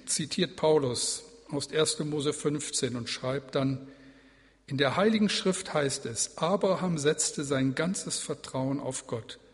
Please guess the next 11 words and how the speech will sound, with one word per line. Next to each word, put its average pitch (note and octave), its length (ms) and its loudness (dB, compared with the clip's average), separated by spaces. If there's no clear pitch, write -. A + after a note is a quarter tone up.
und C3+ 200 -2
so E3 220 0
fand D3 400 -4
er C3+ 80 -4
Gottes C3 400 -6
Anerkennung." A2 680 -8
Das C#3+ 220 -6
ist B2 140 -14
es. - 260 -12
Mehr D#3+ 280 -4
nicht. B2+ 200 -6